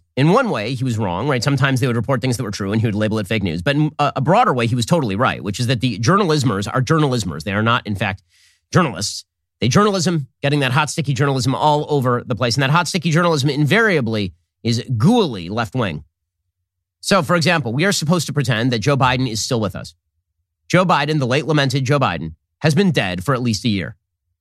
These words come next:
And now he's just walking around and his neurons are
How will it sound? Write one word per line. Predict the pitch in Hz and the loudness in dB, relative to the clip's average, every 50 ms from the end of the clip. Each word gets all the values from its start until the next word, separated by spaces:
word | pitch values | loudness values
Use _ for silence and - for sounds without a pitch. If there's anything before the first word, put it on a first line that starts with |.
| _ _ _ _ _ _ _ _ _ _ _ _ - | _ _ _ _ _ _ _ _ _ _ _ _ 0
And | 143 147 143 139 135 135 - _ - | 2 2 2 2 0 -2 -4 _ -2
now | 135 151 165 180 185 | 0 2 2 2 2
he's | 175 160 | 0 0
just | 135 156 139 - _ _ _ _ _ _ _ _ _ _ _ _ _ | -2 -6 -8 -8 _ _ _ _ _ _ _ _ _ _ _ _ _
walking | - 131 131 143 160 175 175 - 175 156 | -2 0 2 2 2 2 2 0 0 2
around | 143 143 135 120 113 107 113 117 | 2 2 2 2 2 0 0 -2
and | 90 104 117 120 127 120 | 0 0 0 0 0 0
his | 110 127 123 | 0 0 2
neurons | 120 143 147 147 139 143 135 | 4 4 4 4 4 2 2
are | 139 131 110 110 | 2 0 0 -2